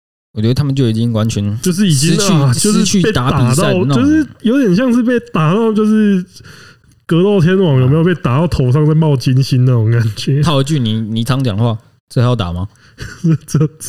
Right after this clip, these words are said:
Speaker 1: 真的是，
Speaker 2: 这，
Speaker 1: 真的是“这还要打吗？”
Speaker 2: 这要怎么打？
Speaker 1: 但是你看那个状-，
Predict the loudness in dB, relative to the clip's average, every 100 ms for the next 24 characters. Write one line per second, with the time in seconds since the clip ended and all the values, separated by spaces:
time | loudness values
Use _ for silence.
0 | -8 -2 0 0 -2 -2 -2 0 0 0
1 | 0 -2 -4 -6 -8 -10 -10 -12 -14 -20
2 | -18 -16 -16 -6 -2 -2 -2 -4 -12 -20
3 | -20 -20 _ -6 -2 0 0 0 -2 -2
4 | -2 -2 -2 -2 -2